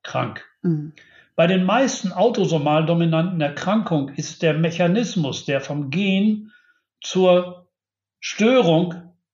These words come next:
Speaker 1: führt, dadurch charakterisiert, dass das Gen einen neuen Gifteffekt erwirbt durch die Mutation. Es ist also logisch,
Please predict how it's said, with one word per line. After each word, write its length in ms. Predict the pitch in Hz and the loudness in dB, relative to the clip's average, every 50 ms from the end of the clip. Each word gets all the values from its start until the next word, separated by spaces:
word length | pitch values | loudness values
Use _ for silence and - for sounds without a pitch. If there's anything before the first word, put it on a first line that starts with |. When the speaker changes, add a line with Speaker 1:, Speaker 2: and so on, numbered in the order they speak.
| _ _ _ _ _ _ _ | _ _ _ _ _ _ _
Speaker 1:
führt, 640 | _ - - 170 175 180 190 220 208 - - - - - _ _ _ _ - | _ -8 -2 0 2 4 4 4 2 0 -4 -14 -20 -20 _ _ _ _ -6
dadurch 480 | 131 151 170 214 226 247 226 160 - | 0 4 4 4 4 4 2 0 0
charakterisiert, 1000 | - - 156 143 147 143 147 - 170 156 165 143 131 165 202 226 214 220 - - | 0 -2 0 2 2 0 0 -4 -2 0 0 0 0 0 0 0 0 -2 -4 -4
dass 140 | 185 156 - | -4 -2 -2
das 400 | - 170 147 127 - - - 156 127 | -2 -2 -2 -2 -4 -10 -8 -8 -4
Gen 540 | 127 165 170 180 196 220 214 214 - - - - | 0 2 2 2 2 2 0 0 -2 -4 -4 0
einen 320 | 165 165 160 160 160 160 | 0 2 2 4 2 4
neuen 600 | 170 180 208 226 233 233 220 214 208 226 185 135 | 4 4 4 2 2 0 -2 -2 -2 -4 -4 0
Gifteffekt 960 | 139 226 226 - - - - - - - - 151 - - - - - - _ _ | 2 0 0 0 -2 -6 -4 -4 -4 -2 -2 -4 -4 -4 -10 -18 -20 -20 _ _
erwirbt 640 | _ - 139 120 113 143 131 110 - - - - _ _ _ _ - | _ 0 0 0 2 0 0 0 -2 -6 -16 -20 _ _ _ _ -8
durch 200 | - 139 135 135 | -4 -4 -4 -2
die 140 | - 156 135 | -2 -2 -2
Mutation. 720 | 127 139 147 143 143 110 - - - - 123 104 95 - - _ _ _ _ _ _ _ _ _ _ _ _ | 0 -2 0 0 0 0 0 -4 -6 -6 -6 -6 -8 -10 -16 _ _ _ _ _ _ _ _ _ _ _ _
Es 200 | - 160 143 - | -4 -4 -2 0
ist 260 | - 240 214 220 - 214 | 0 0 0 0 0 0
also 240 | 170 160 - 147 143 | 2 2 2 0 -2
logisch, 880 | 139 143 143 147 151 143 139 143 196 247 254 - - - - - - | -2 0 0 2 2 2 2 2 0 0 0 -2 -6 -8 -12 -14 -20